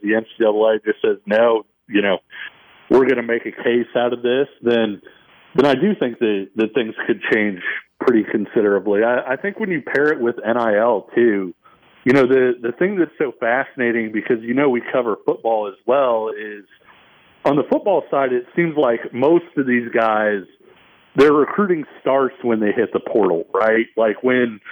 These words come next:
when a guy says, "Hey, you know what? I am leaving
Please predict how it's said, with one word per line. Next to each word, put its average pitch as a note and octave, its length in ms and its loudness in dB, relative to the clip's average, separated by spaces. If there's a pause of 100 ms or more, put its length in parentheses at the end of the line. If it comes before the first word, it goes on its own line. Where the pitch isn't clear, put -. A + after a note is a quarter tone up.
(380)
when B2+ 140 2
a A#2 60 0
guy D#3 340 2
says, C#3+ 300 -2
"Hey, D#3 180 2
you C3+ 140 -2
know C3+ 160 2
what? C3+ 260 2 (220)
I C3+ 220 2
am B2+ 480 0
leaving C#3+ 400 0